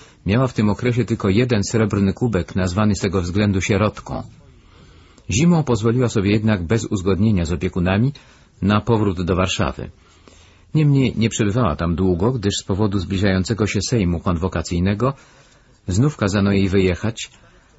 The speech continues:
w związku z czym ponownie osiadła w Piasecznie. Było tam chłodno i, jak pisała do siostry, w komorze woda zamarzała.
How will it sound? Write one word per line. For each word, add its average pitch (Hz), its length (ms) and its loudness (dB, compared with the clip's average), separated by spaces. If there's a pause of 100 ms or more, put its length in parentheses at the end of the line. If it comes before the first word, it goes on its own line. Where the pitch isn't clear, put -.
(100)
w 92 40 -2
związku 113 360 0
z - 80 -6
czym 139 160 -2
ponownie 120 420 0
osiadła 92 360 -2
w - 60 -16
Piasecznie. - 600 -6 (920)
Było 151 240 2
tam 101 200 0
chłodno 101 520 0
i, 87 80 -2
jak 92 180 -2
pisała 127 340 -2
do 98 100 0
siostry, 107 480 -2
w - 100 -12
komorze 110 520 2
woda 101 320 2
zamarzała. 87 760 -2